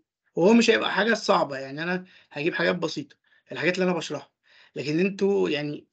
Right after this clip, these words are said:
اللي انا بقوله ده هو البيزكس بتاعت ال-، يعني هو قانون واحد اصلًا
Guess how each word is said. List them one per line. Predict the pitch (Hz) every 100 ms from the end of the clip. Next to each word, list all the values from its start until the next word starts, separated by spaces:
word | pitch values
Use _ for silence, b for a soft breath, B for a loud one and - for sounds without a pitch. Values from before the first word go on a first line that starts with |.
| -
اللي | 156
انا | 196
بقوله | 185 220 220
ده | 226
هو | 214 180
البيزكس | 156 180 214 233 240 - - _ _ _ -
بتاعت | 143 175 190 208 196
ال-، | 160 151 156 - -
يعني | 156 147
هو | 180 196
قانون | 185 196 214
واحد | 202 202 180 180
اصلًا | 185 208 208